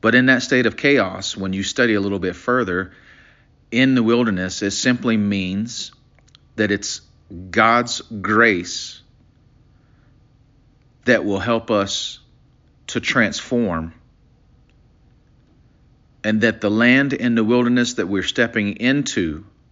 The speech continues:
of where we think there's no production, that God's love and God's grace and God's provision, it creates in the wilderness a fertile land. And also refers in the New Testament,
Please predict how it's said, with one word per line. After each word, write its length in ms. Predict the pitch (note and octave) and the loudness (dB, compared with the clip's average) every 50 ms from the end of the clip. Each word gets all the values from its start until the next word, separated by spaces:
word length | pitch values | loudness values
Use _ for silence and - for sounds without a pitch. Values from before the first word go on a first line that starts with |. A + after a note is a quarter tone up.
| _ - | _ -6
of 220 | - F#2+ F2 F2 | -4 -4 -4 0
where 240 | G2+ A2 A#2 A#2 G#2 | 2 4 4 4 4
we 240 | G2 G2+ A#2+ C#3 F3+ | 2 2 2 2 2
think 580 | C#3+ - - A2+ G2+ F#2+ - - - - - _ _ - | 2 -2 -2 -2 -2 -2 -4 -10 -16 -20 -20 _ _ -6
there's 240 | G2+ F#2+ F#2+ G2 G#2 | -4 -4 -2 0 0
no 180 | G#2 G#2+ A2 | 2 2 2
production, 840 | G#2+ - - G2+ G2 B2 A#2+ A#2+ - - - F#2+ E2+ E2 E2+ E2+ - _ _ _ _ _ _ _ _ _ _ _ _ - | 0 0 -2 0 2 2 2 2 0 -8 -8 -8 -8 -8 -10 -12 -14 _ _ _ _ _ _ _ _ _ _ _ _ -4
that 160 | - G#2+ G#2 F#2+ | -2 -2 0 0
God's 340 | F#2+ G#2 G2+ G#2+ G#2 G2 G#2 | 0 0 2 2 0 0 2
love 480 | A2+ A2+ A2+ A#2+ B2+ C3+ C3 B2+ - - - | 2 4 4 4 4 2 0 -2 -8 -12 -10
and 200 | G2+ G2+ F#2+ F2 | -8 -6 -2 0
God's 260 | G#2 G2+ G2 F#2 F2 | 2 2 2 2 -2
grace 640 | F#2 F2 A2 A2+ A#2 A#2+ B2+ A#2+ B2 - - - - - | -4 0 2 4 4 4 2 0 -4 -6 -10 -10 -12 -12
and 160 | - G2 G2 F2 | -10 -8 -4 0
God's 240 | G2+ G2 F#2+ - | 2 2 2 0
provision, 680 | - - - G2 F2+ G#2+ G2+ G2 - F#2+ E2 E2+ G#2 A2+ _ _ _ _ _ _ _ _ _ _ _ _ _ - | -4 -6 -6 -2 0 2 2 2 2 -2 -6 -8 -10 -12 _ _ _ _ _ _ _ _ _ _ _ _ _ -4
it 200 | - C3 - - | -2 -2 -2 -2
creates 480 | - - C3+ A2+ G#2 G2+ G2 G2 - - | 0 2 2 4 4 2 0 -2 -4 -6
in 180 | - A2 G2+ | -4 -2 -2
the 80 | G2+ G2+ | 0 0
wilderness 680 | G2+ A2+ C3+ C#3 A#2 G#2 F2+ F2 F2 - - - - - _ _ - | 2 2 2 2 0 -2 -2 -4 -6 -6 -8 -10 -12 -14 _ _ -8
a 120 | - G#2+ F#2+ | -6 -4 -4
fertile 440 | - - - - G2+ G#2 G#2 B2 B2+ | -6 -6 -4 -2 -2 0 0 0 0
land. 460 | A#2 G2 F2 E2+ F2 F2+ G#2 - - _ _ _ _ _ _ _ _ _ _ _ _ _ _ _ _ _ _ _ _ _ _ _ _ _ _ _ _ _ _ _ _ _ _ _ _ - | 0 -2 -2 -2 -4 -4 -6 -10 -14 _ _ _ _ _ _ _ _ _ _ _ _ _ _ _ _ _ _ _ _ _ _ _ _ _ _ _ _ _ _ _ _ _ _ _ _ -4
And 100 | A2+ A2 | -2 0
also 380 | A2+ A#2 B2 A#2+ - B2+ A2+ G#2+ | 2 2 2 0 0 0 2 2
refers 420 | G#2 G#2 G#2 - - A#2 A2 G#2+ | 2 2 0 2 4 4 4 4
in 80 | A2 G#2 | 2 -2
the 60 | G2 | -2
New 180 | G2 G#2+ A#2+ D3+ | 0 0 0 0
Testament, 580 | - - G#2 F#2+ - - G2+ F2+ F#2 F#2 F2 | 0 0 -2 -2 -2 -4 -6 -6 -6 -6 -8